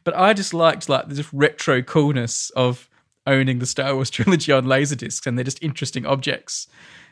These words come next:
Maybe this is the same thing. And we've deliberately made this Hello Internet album look kind of retro.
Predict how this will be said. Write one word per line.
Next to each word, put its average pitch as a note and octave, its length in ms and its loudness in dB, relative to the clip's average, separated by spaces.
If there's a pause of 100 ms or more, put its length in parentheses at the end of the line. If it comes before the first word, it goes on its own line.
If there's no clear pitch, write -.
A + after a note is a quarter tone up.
(100)
Maybe G3 320 -2
this F3+ 160 -8
is F3 100 -8
the F3 80 -8
same E3 280 -2
thing. D#3 220 -4
And D#3 140 0
we've D#3+ 120 2
deliberately F3+ 500 2
made D#3 260 2
this C#3+ 180 -6
Hello C#3+ 280 0
Internet C3 480 -2 (200)
album B2 380 2
look A#2+ 240 -4
kind B2 260 -2
of A#2 140 -4
retro. A2 500 -4